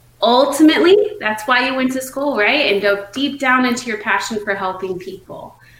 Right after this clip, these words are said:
Who here, we wanna see, we see so many of you, <laughs> who here went into your profession because you really,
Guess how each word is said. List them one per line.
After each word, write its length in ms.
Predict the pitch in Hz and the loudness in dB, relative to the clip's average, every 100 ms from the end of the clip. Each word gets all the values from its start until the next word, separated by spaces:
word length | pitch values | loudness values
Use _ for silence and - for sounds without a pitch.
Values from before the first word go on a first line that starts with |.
| - _ - | -20 _ -10
Who 420 | - 330 381 415 | 0 4 6 6
here, 440 | 370 311 302 381 349 | 4 4 4 2 0
we 60 | |
wanna 240 | 277 285 285 | -2 -2 -4
see, 500 | - 277 277 277 - 196 | -6 -4 -2 -2 -2 -2
we 100 | 226 | -4
see 220 | 226 262 | -4 -10
so 240 | - 233 247 | -6 -4 -2
many 240 | 262 247 | -2 -2
of 100 | 214 | -2
you, 140 | 214 | 0
<laughs> 160 | 277 - | 0 2
who 200 | 330 359 | 4 6
here 460 | 359 311 302 392 - - - - | 6 6 4 2 -2 -16 -20 -12
went 260 | 254 - | -8 -6
into 380 | 262 277 277 277 | -4 -4 -4 -8
your 320 | 262 247 254 | -8 -8 -8
profession 720 | 262 254 214 233 - 262 254 | -8 -6 -2 -4 -4 -6 -6
because 420 | 233 220 240 214 214 | -6 -8 -10 -10 -8
you 220 | 226 208 202 | -10 -10 -12
really, 560 | 226 240 247 247 247 | -10 -10 -10 -12 -12